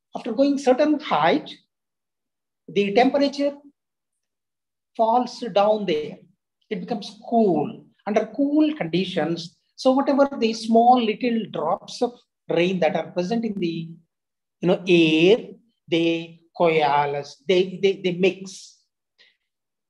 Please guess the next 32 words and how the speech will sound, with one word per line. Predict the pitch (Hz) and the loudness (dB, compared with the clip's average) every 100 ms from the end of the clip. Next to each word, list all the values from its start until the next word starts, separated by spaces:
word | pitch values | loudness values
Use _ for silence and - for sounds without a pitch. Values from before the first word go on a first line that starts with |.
| _ _ _ _ _ | _ _ _ _ _
They | 185 | 0
get | 190 220 160 | 0 -2 -4
attracted | 185 185 - 196 | -4 -2 -2 -2
with | 180 180 | -4 -8
each | 180 185 | -12 -4
other. | 180 156 147 - _ _ _ _ _ _ | -2 -2 -6 -8 _ _ _ _ _ _
They | 202 196 | -2 -2
fuse | 202 233 233 233 196 | 2 2 2 0 -2
with | 214 | -4
each | 226 202 | -4 -4
other. | 196 | -8
Small | - 220 226 233 240 240 226 - - _ | -4 0 4 4 4 2 -2 -8 -20 _
raindrops, | 165 196 190 175 185 - - - - - | 0 2 2 2 2 0 -10 -20 -20 -6
droplets | 160 - 254 302 - - _ _ _ - | -4 -4 -4 -4 -6 -20 _ _ _ -8
fuse, | 226 196 185 185 - _ | -2 0 0 -6 -14 _
and | 165 | -4
of | 160 - | -4 -4
course, | 160 156 - _ _ _ _ _ _ _ _ _ | -10 -10 -14 _ _ _ _ _ _ _ _ _
it | 233 202 | -2 0
becomes | 202 190 180 - - - _ - | 0 0 -2 -4 -12 -20 _ -2
big. | 151 254 - - - _ _ _ _ _ _ - | 0 0 -2 -18 -20 _ _ _ _ _ _ -2
Uh, | 165 156 | 0 0
if | 277 269 | 2 2
it | |
is | 254 233 - - - _ _ - - | 2 0 -2 -12 -20 _ _ -20 -2
point | 214 214 208 | 0 0 -2
two | 208 202 | -8 -10
five | - 185 190 180 | -4 -2 0 -2
M | 170 | -2
M | 180 180 | -2 -2
or | 175 160 | -4 -6
more, | 165 180 180 165 165 | -2 2 2 0 -4